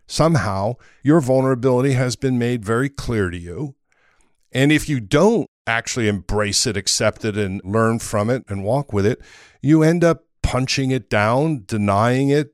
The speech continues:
resenting it. And that's not the healthiest way to go about it.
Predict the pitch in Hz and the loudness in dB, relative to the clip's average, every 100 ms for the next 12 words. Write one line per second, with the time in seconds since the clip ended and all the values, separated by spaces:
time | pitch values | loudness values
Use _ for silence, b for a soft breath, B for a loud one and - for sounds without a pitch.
0 | - 98 - 110 113 131 139 147 139 110 | -10 -8 -4 -4 -4 -4 -4 -4 -6 -4
1 | 110 110 107 b b b 127 143 170 - | -4 -4 -6 b b b -2 0 0 0
2 | 190 175 143 120 131 - 113 107 - 117 | 0 2 0 2 0 0 -2 -2 -2 -2
3 | 113 107 110 110 110 175 190 | -2 -2 -2 -2 -4 -6 -10